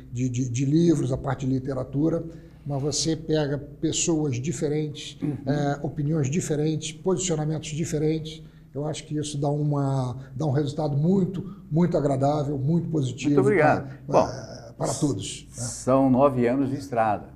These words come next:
Speaker 1: É.
Speaker 2: E um programa des-, deste naipe, ou seja, o universo livreiro literário, realmente é quase um recorde. Mas eu agradeço.
Speaker 1: É.
Speaker 2: Mas o programa sem vocês, ele não existiria,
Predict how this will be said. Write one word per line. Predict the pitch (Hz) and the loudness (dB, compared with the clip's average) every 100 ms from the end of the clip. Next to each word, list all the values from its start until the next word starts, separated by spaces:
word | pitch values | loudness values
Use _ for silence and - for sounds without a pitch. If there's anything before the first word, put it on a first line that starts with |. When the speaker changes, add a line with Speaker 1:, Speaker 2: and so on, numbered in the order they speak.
| - | -20
Speaker 1:
É. | 113 - - 90 | -18 -18 -18 -10
Speaker 2:
E | |
um | 92 | -8
programa | 92 92 95 101 98 | -2 0 2 2 0
des-, | 90 101 101 | 2 4 4
deste | 104 117 131 127 104 | 2 2 2 0 -2
naipe, | 101 107 104 90 87 | 2 2 0 -6 -10
ou | 87 | -10
seja, | 85 104 90 85 - - | -10 -8 -8 -10 -14 -14
o | 92 | -8
universo | 98 95 101 110 - 98 | -6 -2 0 -2 -4 -6
livreiro | 95 87 95 110 107 | -6 -4 0 0 0
literário, | 95 92 95 92 101 123 101 - - - - | -4 -6 -4 2 2 2 0 -8 -20 -20 -8
realmente | 107 107 98 107 104 110 104 | 0 0 0 -2 -4 -4 -2
é | 92 | -2
quase | 80 101 92 | -2 -4 -4
um | 95 | -4
recorde. | 90 92 87 82 82 | -4 -6 -6 -10 -6
Mas | 123 127 127 | -2 -2 0
eu | 120 123 | 2 4
agradeço. | 120 113 120 117 123 | 4 2 0 -2 -8
Speaker 1:
É. | - | 2
Speaker 2:
Mas | 156 165 | 4 4
o | |
programa | 190 170 180 190 175 | 4 6 6 2 0
sem | 180 180 | -2 0
vocês, | 151 - 156 165 123 107 | 0 0 -2 -2 -4 -8
ele | 147 147 | -6 -2
não | 147 143 | 0 0
existiria, | 127 131 139 139 113 104 | 0 -4 -4 -2 -2 -4